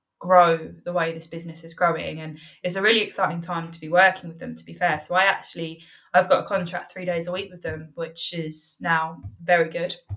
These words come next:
Um, and we signed them for quite a while. Um, but basically they've, uh, they can't keep up with their growth. Um, they're Kent's fastest growing business,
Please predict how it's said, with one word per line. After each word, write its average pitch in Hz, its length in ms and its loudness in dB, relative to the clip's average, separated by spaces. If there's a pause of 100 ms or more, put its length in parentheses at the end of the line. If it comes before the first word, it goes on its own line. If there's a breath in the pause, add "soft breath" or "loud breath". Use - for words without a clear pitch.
Um, 170 540 0 (420 loud breath)
and 170 320 -2
we 175 80 -14
signed 175 300 -4
them 170 160 -6
for 175 80 -16
quite 175 240 2
a 170 60 -6
while. 175 500 -2 (320 loud breath)
Um, 170 360 2
but 180 280 -8
basically 208 560 -2
they've, 196 380 -8 (560)
uh, - 140 -4 (200)
they 202 160 0
can't 202 320 -4
keep 190 260 -14
up 180 160 -2
with 175 120 -8
their 165 120 -2
growth. 165 560 0 (120)
Um, 165 560 -6 (640)
they're 185 160 10
Kent's 180 280 -4
fastest 180 440 0
growing 170 240 -4
business, 277 600 4